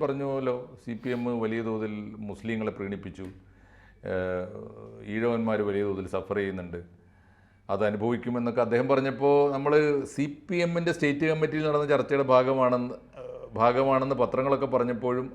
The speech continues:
അതിൻ്റെ പ്രതികരണമാണ് പിണ-, ഈ വെള്ളാപ്പള്ളി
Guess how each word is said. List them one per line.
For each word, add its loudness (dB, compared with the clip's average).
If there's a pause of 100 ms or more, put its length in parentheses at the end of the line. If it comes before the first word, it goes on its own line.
(460)
അതിൻ്റെ 0
പ്രതികരണമാണ് 2 (160)
പിണ-, -4 (520)
ഈ -2 (200)
വെള്ളാപ്പള്ളി 2